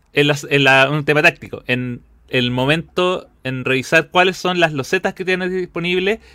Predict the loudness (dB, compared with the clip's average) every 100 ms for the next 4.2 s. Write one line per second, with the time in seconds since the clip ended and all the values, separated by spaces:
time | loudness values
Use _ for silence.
0 | -20 _ _ -2 4 6 6 4 4 2
1 | 2 4 4 4 4 4 2 -2 -2 -8
2 | -4 2 4 4 0 -8 -6 -4 -4 -4
3 | -6 -6 -8 -2 0 0 0 0 0 -2
4 | -4 -4